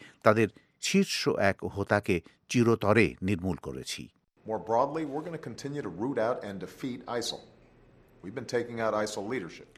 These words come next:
Speaker 2: and this week
Speaker 1: প্রেসিডেন্ট ওবামা বলেন, এই আসছে সপ্তাহে কয়েক ডজন বিশ্ব নেতৃবর্গ যখন ওয়াশিংটনে উপস্থিত হবেন, পারমাণবিক নিরাপত্তা শীর্ষ সমাবেশ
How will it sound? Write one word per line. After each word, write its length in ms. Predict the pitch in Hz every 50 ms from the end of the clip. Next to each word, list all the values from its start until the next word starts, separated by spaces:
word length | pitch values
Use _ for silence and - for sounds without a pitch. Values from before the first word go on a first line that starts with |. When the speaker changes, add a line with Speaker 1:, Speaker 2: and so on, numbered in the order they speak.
| _ _
Speaker 2:
and 100 | - - 160
this 160 | 123 - -
week 160 | - 104 - _ _
Speaker 1:
প্রেসিডেন্ট 420 | - 135 127 - 143 147 151 143 165
ওবামা 280 | 170 165 175 180 190
বলেন, 300 | 175 190 196 190 214 220 226 208 -
এই 160 | - 226 - - -
আসছে 340 | 120 120 - - - - 160
সপ্তাহে 480 | - - 113 - - - 104 98 131 175 - - -
কয়েক 320 | - 120 123 135 156 156 - - 104 87
ডজন 360 | 87 117 113 113 127 127 135 139 - -
বিশ্ব 260 | 90 107 101 - - - 95
নেতৃবর্গ 600 | 92 92 90 85 - - 101 92 107 123 123 131 143 147 - - - - - - -
যখন 200 | 117 117 123 143 127
ওয়াশিংটনে 600 | 117 131 139 135 - 175 175 160 - 160 156 147
উপস্থিত 420 | 135 123 - 139 - - - 101 -
হবেন, 260 | - 92 85 101 127 170 170 - _ _ _ - - - - -
পারমাণবিক 600 | 113 117 131 131 143 147 156 151 147 180 175 - - - -
নিরাপত্তা 680 | 92 101 104 98 98 95 - 113 107 - _ - 107 101
শীর্ষ 320 | - - 120 113 - - - 101
সমাবেশ 460 | - - 98 95 92 85 90 92 85